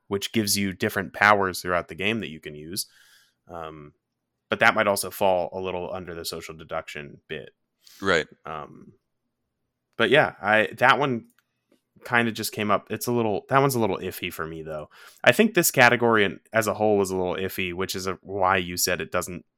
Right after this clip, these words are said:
Speaker 1: necessarily count toward variable setup.
Speaker 2: Right.
Speaker 1: Um,
Speaker 2: So why don't
Speaker 1: because
Speaker 2: we
Speaker 1: I,
Speaker 2: move
Speaker 1: yeah.
Speaker 2: to sneaky category number four then?
Speaker 1: Yeah, go
Speaker 2: Multiple
Speaker 1: for it.
Speaker 2: of the above.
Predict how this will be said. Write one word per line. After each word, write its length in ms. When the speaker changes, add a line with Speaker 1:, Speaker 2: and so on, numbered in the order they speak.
Speaker 1:
necessarily 520
count 340
toward 380
variable 380
setup. 420
Speaker 2:
Right. 240
Speaker 1:
Um, 460
Speaker 2:
So 220
why 100
don't 100
Speaker 1:
because 140
Speaker 2:
we 20
Speaker 1:
I, 40
Speaker 2:
move 160
Speaker 1:
yeah. 100
Speaker 2:
to 460
sneaky 380
category 480
number 220
four 220
then? 220
Speaker 1:
Yeah, 280
go 180
Speaker 2:
Multiple 80
Speaker 1:
for 80
it. 40
Speaker 2:
of 120
the 120
above. 480